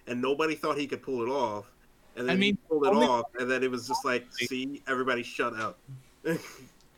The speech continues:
Speaker 2: The only one it could possibly be is Terminator One, because after that, he had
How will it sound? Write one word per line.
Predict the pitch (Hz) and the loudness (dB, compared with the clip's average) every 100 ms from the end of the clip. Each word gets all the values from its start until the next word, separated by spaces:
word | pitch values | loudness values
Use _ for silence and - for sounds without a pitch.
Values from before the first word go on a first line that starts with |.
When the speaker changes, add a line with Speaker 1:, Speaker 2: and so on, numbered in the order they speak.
| - | 0
Speaker 2:
The | 196 214 | 2 4
only | 208 233 | 4 4
one | 220 208 | 4 4
it | 180 | 2
could | 165 | -2
possibly | - 151 156 165 | 2 0 2 0
be | 139 147 135 | 0 2 2
is | 113 | 0
Terminator | - 139 135 123 117 110 | -4 -6 -2 -2 -2 -4
One, | 120 107 101 | -2 -4 -6
because | 107 135 135 | -8 -4 -2
after | 143 - | -2 -4
that, | 123 127 110 - | -2 -2 -2 -10
he | - 143 | -2 0
had | 127 120 | 0 -2